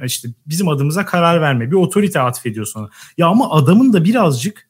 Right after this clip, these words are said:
bunun içini doldurmak için bir şey yapması lazım ya. Bir çaba göster abi. Bir şey söyle yani bana. Ben de diyeyim ki, e,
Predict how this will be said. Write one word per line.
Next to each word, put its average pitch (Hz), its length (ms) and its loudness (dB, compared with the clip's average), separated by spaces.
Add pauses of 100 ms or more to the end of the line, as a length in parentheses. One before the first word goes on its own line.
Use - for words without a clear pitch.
bunun 180 220 0
içini 196 360 0
doldurmak 190 500 0
için 180 240 -2
bir 151 60 -4
şey 226 220 0
yapması 135 440 -4
lazım 107 340 -12
ya. 151 200 -8
Bir 180 80 -8
çaba 180 280 -2
göster 135 380 -4
abi. 123 300 -4 (360)
Bir 131 60 -2
şey 269 260 2
söyle 131 340 2
yani 107 420 -6 (180)
bana. 185 380 0
Ben 220 180 0
de 220 100 0
diyeyim 220 220 2
ki, 262 260 -6 (460)
e, 160 340 2